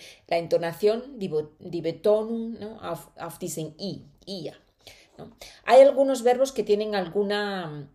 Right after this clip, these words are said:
ir-, irregularidad en la raíz, no en las terminaciones, ¿ya? En la raíz. Bueno, el condicional compuesto lo formamos con el condicional del verbo haber, habría, habrías, habría,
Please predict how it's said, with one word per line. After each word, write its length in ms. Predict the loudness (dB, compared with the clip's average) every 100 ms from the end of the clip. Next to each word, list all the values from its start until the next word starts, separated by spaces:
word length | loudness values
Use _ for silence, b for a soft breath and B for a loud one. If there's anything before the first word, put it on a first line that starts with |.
| _
ir-, 360 | -8 -6 -6 -8
irregularidad 920 | -6 -4 -2 -2 -2 -2 -2 -2 -4 0
en 240 | 0 2
la 160 | 0 0
raíz, 840 | -2 -4 -6 -6 -8 -8 -14 -20 _ _
no 360 | -6 0 2 2
en 100 | 0
las 160 | -4
terminaciones, 1040 | -4 -6 -4 -6 -6 -8 -8 -12 -16 -18 _ _
¿ya? 240 | -16 -16 -16 b b -10
En 120 | -6
la 100 | -6
raíz. 520 | 0 0 0 -8 -16 _ _ _ _ _ _ _ _ _ _ -20 B B B B B B
Bueno, 280 | 4 4 4
el 80 |
condicional 580 | 2 2 2 0 0 2
compuesto 880 | 2 0 8 8 8 0 -2 -2 -12 _ _
lo 200 | 0 0
formamos 540 | 2 -2 0 -2 -2 -2
con 180 | -4
el 140 | -4 -2
condicional 960 | -2 -2 -4 -4 0 0 2 -2 -2
del 160 | -4 0
verbo 260 | 0 0
haber, 380 | 0 4 4 2 -12 _
habría, 640 | -12 -8 -6 -4 -2 -2
habrías, 500 | -2 -2 -2 -4 -8
habría, 440 | -10 -8 -6 -8